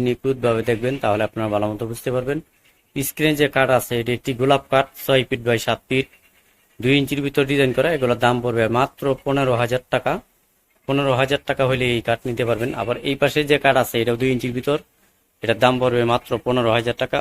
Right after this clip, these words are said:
অরিজিনাল আকাশমণি কাঠের ছয় ফিট by সাত ফিট। আমাদের এই ভিডিওটি না টেনে সম্পূর্ণ ভিডিওটি নিখুঁতভাবে দেখবেন, তাহলে আপনারা ভালো মতো বুঝতে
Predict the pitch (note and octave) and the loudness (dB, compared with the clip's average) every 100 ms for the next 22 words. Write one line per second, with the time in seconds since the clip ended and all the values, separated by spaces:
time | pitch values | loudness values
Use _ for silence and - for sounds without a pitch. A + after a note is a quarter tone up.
0 | - A#2 A2+ A#2+ A#2 A2+ A2+ A#2+ - C3+ | -4 -6 -2 0 4 4 2 2 2 2
1 | C3 C3 D3+ - - - - - - _ | 2 2 0 -4 -20 -20 -20 -20 -20 _
2 | D3+ D3+ C#3 D3 C#3+ C3+ C#3 B2 - C#3+ | 2 2 2 2 4 4 2 0 0 -2
3 | - A#2 A2+ A2 A2 A#2 A#2+ B2 A#2+ B2 | -2 -2 2 2 2 0 0 0 0 2
4 | B2+ A#2+ B2+ B2 D3 C#3 C#3 C3+ A#2+ B2 | 2 0 -2 -2 -4 -2 -2 -2 0 0
5 | A#2+ B2 A#2+ C3+ B2 B2+ A#2+ C3 A2+ C#3 | 2 2 0 -2 0 2 2 0 0 -2
6 | F3 _ _ _ - A2 A#2 A2+ - A2+ | -4 _ _ _ 0 2 4 4 2 2
7 | G#2 G#2 G#2 G#2+ A#2 - | 4 2 2 -2 -4 -2